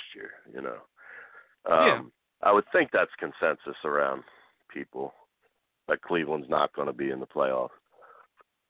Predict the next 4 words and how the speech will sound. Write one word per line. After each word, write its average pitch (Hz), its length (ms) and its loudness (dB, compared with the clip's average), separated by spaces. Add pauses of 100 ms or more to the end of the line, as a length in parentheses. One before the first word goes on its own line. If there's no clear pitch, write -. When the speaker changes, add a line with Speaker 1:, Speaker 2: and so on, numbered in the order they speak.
(120)
Speaker 1:
<coughs> - 0 - (3750)
I 117 60 6
had 101 80 6
to 85 60 0